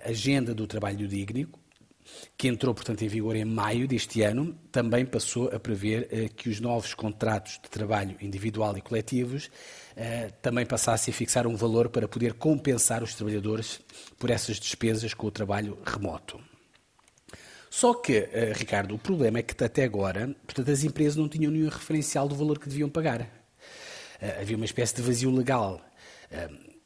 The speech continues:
com a portaria que entrou em vigor ontem, portanto, as empresas ficam a saber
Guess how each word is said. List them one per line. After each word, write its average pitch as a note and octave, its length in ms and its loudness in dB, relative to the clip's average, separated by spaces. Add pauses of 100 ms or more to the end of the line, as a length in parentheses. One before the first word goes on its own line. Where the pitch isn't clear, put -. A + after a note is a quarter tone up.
(360)
com A#3 220 8
a A3 60 8
portaria F#3+ 440 6
que - 120 0
entrou C3+ 200 4
em C3 60 4
vigor A#2+ 320 2
ontem, G#2+ 420 2
portanto, B2 380 -4
as A2+ 100 0
empresas A#2 460 2
ficam - 260 -6
a G2+ 40 0
saber C#3 460 2